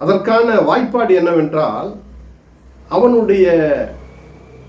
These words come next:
மூளையினுடைய வயது, அவனுடைய chronological ஏஜ் என்று சொல்லக்கூடிய கால வயது, இதால்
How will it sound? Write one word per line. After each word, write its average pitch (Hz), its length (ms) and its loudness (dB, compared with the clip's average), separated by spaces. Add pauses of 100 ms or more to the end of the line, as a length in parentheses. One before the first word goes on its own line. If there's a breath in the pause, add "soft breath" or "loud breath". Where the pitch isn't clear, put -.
(520)
மூளையினுடைய 247 800 4
வயது, 160 340 -2 (1120)
அவனுடைய 165 480 4 (800)
chronological 214 760 0 (160)
ஏஜ் 185 280 2
என்று 165 240 0
சொல்லக்கூடிய 160 560 0 (1300)
கால 247 200 2 (120)
வயது, 143 300 -2 (1040)
இதால் 196 300 0